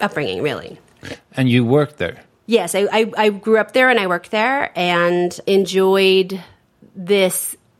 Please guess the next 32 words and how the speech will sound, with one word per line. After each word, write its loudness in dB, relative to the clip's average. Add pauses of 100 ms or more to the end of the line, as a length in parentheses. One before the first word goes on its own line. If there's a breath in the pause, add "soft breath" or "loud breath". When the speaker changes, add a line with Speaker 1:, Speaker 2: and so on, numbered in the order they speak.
Speaker 1:
really 0 (400)
very 2
rarefied 0
look -2 (140)
at 0
gay 0
society -2
before 0
it -6
shifted, -4
before -6
aids -4
came. -12 (320 loud breath)
Because -2 (140)
in 0
the 2
seventies, 0 (560 soft breath)
when 4
my 2
parents -2
first -4
took -8
over -4
the -8
store, 2 (440 loud breath)
the 0
street -2
that 2
it 0
was -4
on 4
was -6